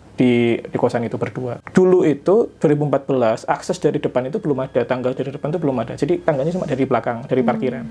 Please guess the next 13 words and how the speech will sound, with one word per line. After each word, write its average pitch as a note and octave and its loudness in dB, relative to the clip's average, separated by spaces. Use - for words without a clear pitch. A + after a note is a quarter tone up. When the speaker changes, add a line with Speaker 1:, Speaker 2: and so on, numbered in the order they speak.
Speaker 1:
Ya - 2
udah F#3 2
dia, G3 4
eh, D3 0
mau C#3+ 4
buang C#3 0
air C3 -2
besar C3+ -4
kan B2 -4
si - -8
Mas B2 -2
Usus B2+ -4
ini. B2 -8